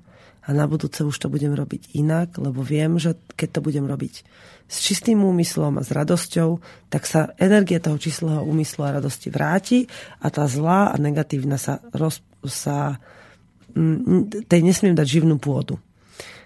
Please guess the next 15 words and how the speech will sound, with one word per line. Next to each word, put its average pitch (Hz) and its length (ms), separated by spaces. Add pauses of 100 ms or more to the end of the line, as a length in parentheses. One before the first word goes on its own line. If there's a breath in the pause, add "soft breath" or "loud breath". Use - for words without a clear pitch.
(220 loud breath)
Uh, 147 280
Michal 240 360
píše 220 320
ešte 151 240
jeden 160 280
mail, 202 360
stihol 170 320
to 151 160
pred 147 200
koncom 151 320
relácie. 170 480
„Stačí 196 360
sa 196 160
zbaviť 165 360
očakávaní 147 920